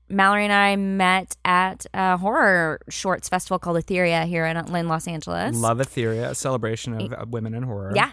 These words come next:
Speaker 1: yeah, it's super cool. And, um, we just, we always talked about books, and we were like, "We should start a podcast like everyone does." And then we did.
Speaker 2: Right.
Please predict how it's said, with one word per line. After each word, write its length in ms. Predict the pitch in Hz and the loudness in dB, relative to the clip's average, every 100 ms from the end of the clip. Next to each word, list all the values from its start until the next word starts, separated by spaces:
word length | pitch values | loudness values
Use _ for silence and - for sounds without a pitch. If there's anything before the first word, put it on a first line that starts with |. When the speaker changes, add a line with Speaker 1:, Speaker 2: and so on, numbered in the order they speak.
| - | -2
Speaker 1:
yeah, 200 | 202 214 - | 0 0 0
it's 180 | 185 - | -4 -2
super 240 | 208 214 | -2 -4
cool. 400 | - 185 180 - - | -2 0 0 -2 -2
And, 1080 | 202 196 196 196 196 196 196 196 190 185 208 185 | 0 2 4 4 2 2 0 -2 -2 -2 0 4
um, 1000 | 185 180 185 180 180 180 175 175 170 170 | 6 8 6 6 4 4 4 2 0 -4
we 120 | 196 | -2
just, 340 | 202 190 - | -2 -4 -4
we 180 | 190 202 | 0 2
always 280 | 147 180 196 | 4 4 2
talked 200 | 214 196 | -2 0
about 200 | 202 185 | -2 0
books, 220 | 240 - | -2 -2
and 100 | 185 | -6
we 60 | 180 | -4
were 60 | |
like, 160 | 165 165 | -2 -2
"We 80 | 523 | -4
should 140 | - 254 | -4 -4
start 220 | 262 262 | 0 0
a 20 | |
podcast 520 | - 359 - 147 147 | 4 2 4 -4 -4
like 140 | 165 175 | -4 -2
everyone 360 | 156 151 147 | -2 -2 -4
does." 240 | 143 139 156 | -4 -6 -6
And 80 | 170 | -6
then 120 | 226 | -2
we 120 | 254 | -2
did. 100 | 240 | 2
Speaker 2:
Right. 180 | 403 226 | 2 0